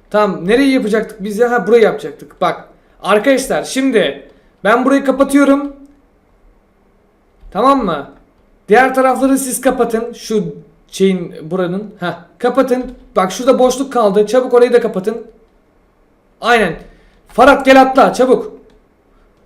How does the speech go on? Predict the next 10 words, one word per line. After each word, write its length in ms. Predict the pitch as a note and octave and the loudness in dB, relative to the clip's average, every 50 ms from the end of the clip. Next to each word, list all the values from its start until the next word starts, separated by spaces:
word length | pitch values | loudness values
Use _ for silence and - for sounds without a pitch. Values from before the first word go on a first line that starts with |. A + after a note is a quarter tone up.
| _ - - | _ -10 -2
Farhat 260 | - A#3 C#4 C#4 C#4 | 2 4 4 4 4
atladıktan 560 | C4+ C4 C4 C4+ C#4 B3+ - - C#4+ C#4+ D4 C#4+ | 2 0 -2 -2 -4 -6 -4 -2 -2 0 0 0
sonra 500 | C#4 C4+ C4+ C4+ C4+ C4+ C4+ - F#3 F3+ | -2 -2 0 2 2 2 2 0 -2 0
diğer 200 | A#3 A#3+ A#3 A3+ | 2 2 2 2
yerleri 380 | A#3 A3+ A3+ A3+ A3+ A3+ A#3 - | 0 -2 -2 -4 -4 -6 -6 -6
kapatacağız 540 | G3+ G3 G3 G3+ F#3+ G3 - F#3 F3 F3 | -6 -4 -2 -2 -4 -4 -6 -8 -6 -6
ama 160 | A3 A3+ A3+ G#3 | -4 -4 -6 -6
şu 160 | - - G#3+ | -6 -4 -4
an 60 | G#3+ | -2
yetişemedik. 840 | G3+ G3+ G3 G3 - - G3 E3+ D#3+ C3+ B2 - - - - - | -2 -2 -4 -4 -4 -4 -4 -4 -4 -8 -10 -14 -16 -18 -20 -20